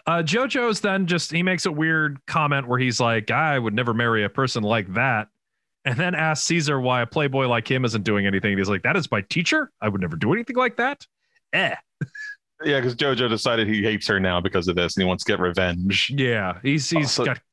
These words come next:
Speaker 1: conflicted feelings. <laughs>
Speaker 2: did you also pass out and, uh,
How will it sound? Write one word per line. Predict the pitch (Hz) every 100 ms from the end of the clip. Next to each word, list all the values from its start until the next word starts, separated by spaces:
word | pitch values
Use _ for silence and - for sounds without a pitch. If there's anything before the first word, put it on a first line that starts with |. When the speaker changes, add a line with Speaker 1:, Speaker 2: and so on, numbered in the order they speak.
| _ -
Speaker 1:
conflicted | 123 - 123 - 95
feelings. | 117 85 - - - 165
<laughs> | -
Speaker 2:
did | 127
you | 165
also | 156 156 165 147
pass | - 139 139 160
out | 143 143 -
and, | 127 123 120
uh, | 120 117 113 113